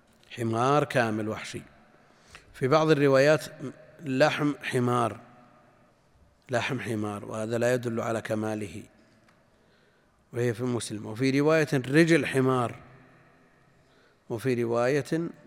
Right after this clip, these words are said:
عجز حمار وحش، ويطلق الكل ويراد به البعض والعكس،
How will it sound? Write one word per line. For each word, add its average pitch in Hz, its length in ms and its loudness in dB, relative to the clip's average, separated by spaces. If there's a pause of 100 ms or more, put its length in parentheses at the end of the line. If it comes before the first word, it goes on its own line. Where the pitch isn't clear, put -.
(720)
عجز 131 420 2
حمار 123 460 -2
وحش، 110 260 -8 (880)
ويطلق 147 440 -2
الكل 139 360 2
ويراد 127 420 4
به 117 460 -4
البعض 120 440 -4
والعكس، 117 640 -6